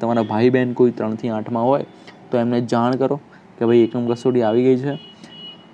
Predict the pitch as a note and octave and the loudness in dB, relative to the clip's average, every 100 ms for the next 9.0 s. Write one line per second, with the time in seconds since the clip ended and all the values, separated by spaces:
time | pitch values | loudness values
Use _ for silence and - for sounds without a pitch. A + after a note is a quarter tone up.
0 | - - A#2 A#2+ B2 A2+ A#2+ A#2+ A2+ C3 | -4 0 2 2 0 0 0 0 0 0
1 | C3 D3 B2+ A#2+ B2 B2 - C#3 F3+ D3 | 0 2 0 0 -2 -4 -2 -2 0 0
2 | C#3 - G#2 G2+ A2 - - - A#2+ A2+ | 0 -2 -4 -4 -6 -18 -20 -10 -6 -2
3 | G3 A3 - - - - - - C#3 D3 | -2 -2 -16 -20 -20 -20 -20 -2 4 4
4 | D3 D#3 D3 D#3 C3 A2+ C#3 D#3 D3 D3 | 4 0 2 2 4 4 4 0 0 0
5 | D3+ C#3+ C3+ C3+ B2+ C3+ - C3+ C3 B2+ | 0 0 0 0 0 -2 -2 -2 0 0
6 | B2 C3 C3+ - C#3 B2+ A#2+ A2 A#2+ C#3+ | 2 0 0 -2 -2 2 0 2 2 4
7 | C#3 C3 D3 C3 C3+ C3+ C3+ _ - - | 4 4 0 0 2 0 -2 _ -20 -20
8 | - - B2+ B2+ C#3 C3+ - A#2 B2+ | -20 -6 -2 4 6 4 2 4 6